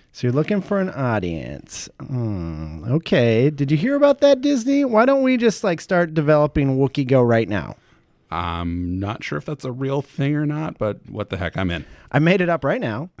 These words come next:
Speaker 1: I'm really
Speaker 2: <laughs>
Speaker 1: excited about Wookie Go. I think it, what a great idea. And if only I knew of a company that developed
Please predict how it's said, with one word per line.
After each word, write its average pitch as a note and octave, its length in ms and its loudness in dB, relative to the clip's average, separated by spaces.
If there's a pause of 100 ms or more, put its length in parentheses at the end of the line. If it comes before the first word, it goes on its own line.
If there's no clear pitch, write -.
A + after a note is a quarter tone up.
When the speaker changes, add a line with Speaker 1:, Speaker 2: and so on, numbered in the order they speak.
(160)
Speaker 1:
I'm D#3 180 0
really F#3+ 280 2
Speaker 2:
<laughs> - 20 2
Speaker 1:
excited F3 540 -2
about D3+ 260 0
Wookie D#3 280 0
Go. B2 280 0
I D3 160 0
think D#3+ 200 0
it, D#3 120 -2
what E3+ 160 2
a G#3 40 -2
great C#3+ 320 0
idea. D3 420 0
And A#2+ 140 -2
if B2 140 -2
only E3+ 260 2
I C#3+ 100 4
knew D3+ 200 4
of D3 120 2
a A#2+ 60 -2
company D3+ 440 0
that A2 200 -4
developed C3+ 640 0